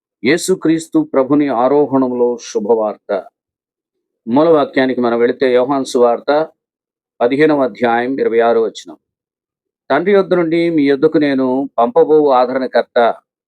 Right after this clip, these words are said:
అనగా తండ్రి యొద్ద నుండి బయలుదేరు సత్యస్వరూపి అయిన ఆత్మ వచ్చినప్పుడు ఆయన నన్ను గూర్చి సాక్ష్యమిచ్చును." చూసారా, శుభవార్త అంటే అదే.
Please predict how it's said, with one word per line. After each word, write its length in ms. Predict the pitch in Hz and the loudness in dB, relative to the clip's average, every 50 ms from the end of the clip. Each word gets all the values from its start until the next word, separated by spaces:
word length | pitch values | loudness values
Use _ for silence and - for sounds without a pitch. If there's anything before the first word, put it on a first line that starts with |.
| _ _ _ _ _ _ - | _ _ _ _ _ _ -6
అనగా 400 | 104 120 117 135 147 160 185 185 | -4 -2 0 2 2 2 0 -2
తండ్రి 400 | - - - 131 135 151 175 185 | -2 -2 -2 -2 0 0 0 2
యొద్ద 220 | 180 180 - - | 2 2 2 2
నుండి 380 | 156 156 143 135 131 135 143 156 | 2 2 2 2 0 0 0 -2
బయలుదేరు 720 | 151 120 120 123 127 143 151 143 135 139 131 123 131 143 | -2 0 2 2 4 2 2 2 2 2 2 2 0 -2
సత్యస్వరూపి 800 | 143 - - - - 156 156 156 - 139 135 139 151 156 156 156 | -2 -2 -4 -4 0 0 0 0 2 0 0 0 0 -2 0 2
అయిన 320 | 151 139 131 123 120 123 - - | 2 2 2 0 -2 -4 -2 0
ఆత్మ 320 | 110 117 127 - - 131 | 0 0 0 0 -2 0
వచ్చినప్పుడు 640 | 123 113 104 98 - 110 107 101 - 131 147 156 175 - _ _ _ _ _ _ _ _ _ _ _ - | 0 0 -2 -4 -4 -4 -4 -4 -2 -2 -2 -2 -4 -8 _ _ _ _ _ _ _ _ _ _ _ -2
ఆయన 420 | 104 120 143 175 185 175 156 143 | 0 2 2 2 2 2 0 0
నన్ను 280 | 135 127 131 143 156 165 | 0 0 0 0 0 0
గూర్చి 340 | 147 147 139 - - 135 131 | 0 -2 -4 -2 -2 -4 -4
సాక్ష్యమిచ్చును." 1120 | - - 117 113 117 - - - 113 110 110 104 107 - - 104 101 107 120 117 95 85 - _ _ _ _ _ _ _ _ _ _ _ _ _ _ 127 | -2 -2 -2 -2 -2 -4 -6 -6 -6 -4 -4 -6 -8 -8 -6 -4 -2 -2 -2 -2 -4 -6 -12 _ _ _ _ _ _ _ _ _ _ _ _ _ _ -12
చూసారా, 380 | 117 - 117 - - 131 - _ _ _ _ _ _ _ _ _ _ _ _ _ _ _ _ _ _ _ _ _ _ _ _ _ _ _ _ _ _ _ _ _ _ _ _ | -4 -2 -2 0 -2 -4 -8 _ _ _ _ _ _ _ _ _ _ _ _ _ _ _ _ _ _ _ _ _ _ _ _ _ _ _ _ _ _ _ _ _ _ _ _
శుభవార్త 500 | - - 113 110 123 139 135 135 - - 127 | -4 -4 -2 0 0 0 0 0 -2 -2 -4
అంటే 220 | 123 120 - 131 | -6 -4 -2 -2
అదే. 300 | 113 98 95 92 - - | -2 -2 -4 -6 -8 -12